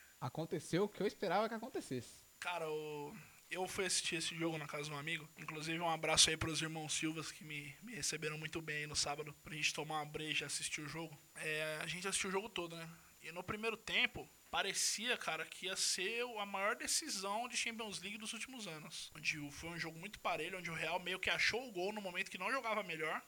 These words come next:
Speaker 1: Não.
Speaker 2: Mas que logo na sequência também o Mandzukic meteu aquele gol, é
Speaker 1: É, foi, foi assim, né? O Real, na verdade, fez o gol, achou o gol. A Juventus tava amassando o Real. Tipo, não com chances claras. Teve um bom chute ali do Pjanic, que o Navas fez uma defesa da hora,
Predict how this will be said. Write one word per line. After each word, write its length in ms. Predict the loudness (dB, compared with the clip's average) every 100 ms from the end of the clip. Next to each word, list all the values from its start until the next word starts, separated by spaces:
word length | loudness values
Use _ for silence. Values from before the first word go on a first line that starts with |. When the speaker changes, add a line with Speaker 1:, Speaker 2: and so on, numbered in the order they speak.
| -8
Speaker 1:
Não. 340 | -8 -6 -6 -10 -18 -20 -20 -14
Speaker 2:
Mas 160 | 0 0
que 100 | 4
logo 180 | 4 6
na 120 | 4
sequência 400 | 2 2 0 0
também 260 | 0 0 0
o 60 |
Mandzukic 680 | 2 0 -2 -4 0 2 2
meteu 360 | -2 -6 -2 -2
aquele 320 | 0 -4 -4
gol, 460 | 0 0 0 -2 -8
é 440 | -6 -2 0 0 0
Speaker 1:
É, 40 |
foi, 300 | 0 -2 -2
foi 160 | 0 0
assim, 280 | 0 -2 -2
né? 320 | 0 0 0
O 120 | -2
Real, 340 | 2 4 4 4
na 100 | 4
verdade, 440 | 2 4 4 2
fez 280 | 0 2 2
o 40 | 2
gol, 300 | 2 2 0
achou 280 | 2 2
o 20 | 4
gol. 320 | 2 -4 -6
A 80 | -8
Juventus 260 | -4 -4 -2
tava 140 | 0
amassando 360 | 0 -4 -2 0
o 40 |
Real. 440 | 0 2 0 -2 -4
Tipo, 240 | -4 -2 2
não 160 | 0
com 160 | 2 2
chances 320 | 2 0 -2
claras. 380 | 4 6 6 6
Teve 160 | 2 2
um 100 | 2
bom 180 | 2
chute 240 | 0 0 2
ali 120 | 4
do 80 | 4
Pjanic, 480 | 2 2 2 0 -2
que 80 |
o 40 | 0
Navas 280 | 2 2 0
fez 160 | 0
uma 100 | 0
defesa 360 | 0 0 2 4
da 200 | 6 6
hora, 400 | 6 4 4